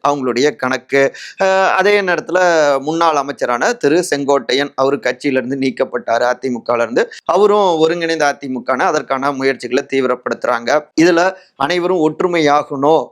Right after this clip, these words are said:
அஹ், அது அதிமுகவுக்கு எதிரான நிலைப்பாடா போயிடக்கூடாது அப்படிங்கிறதுல, அஹ், தெளிவா இருக்காங்க திருமதி வி கே சசிகலா. அதனால கொஞ்சம் மௌனமாகவே இருந்து ஒருங்கிணைப்புக்காக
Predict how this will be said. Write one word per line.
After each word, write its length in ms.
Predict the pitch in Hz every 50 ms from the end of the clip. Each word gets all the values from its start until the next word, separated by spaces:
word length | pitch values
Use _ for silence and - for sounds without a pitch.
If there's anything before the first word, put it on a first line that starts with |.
| _ _
அஹ், 260 | _ 135 135 135 127 120
அது 180 | 135 143 143 135
அதிமுகவுக்கு 600 | 139 175 170 - 202 185 180 143 - 160 147 131
எதிரான 460 | 127 131 143 170 175 180 175 180 175 175 170 160 147 143 135 131
நிலைப்பாடா 560 | 127 123 143 147 156 160 156 - 143 135 143 151
போயிடக்கூடாது 840 | 147 - - 143 143 135 127 120 - - 127 123 127 117 117 123 139 139 120 - - -
அப்படிங்கிறதுல, 600 | 135 135 135 139 139 135 131 123 120 120 135 196 277 - - - - - - -
அஹ், 160 | 143 131 127 -
தெளிவா 440 | - 156 160 180 180 180 180 175
இருக்காங்க 540 | 160 139 117 139 131 120 117 123 180 247 254 -
திருமதி 380 | - 147 147 143 135 131 143 147
வி 140 | 131 143 135
கே 180 | 139 - 135
சசிகலா. 460 | 123 - 123 123 - 135 - - 139 -
அதனால 300 | 233 - 175 175 185 170
கொஞ்சம் 320 | - 151 139 135 135 127
மௌனமாகவே 800 | 131 135 160 190 196 196 185 175 160 151 - 151 147 160 170 156
இருந்து 400 | 139 131 135 131 131 175 233 -
ஒருங்கிணைப்புக்காக 880 | - 151 160 170 175 170 156 147 - - - 113 - 123 120 - 135 185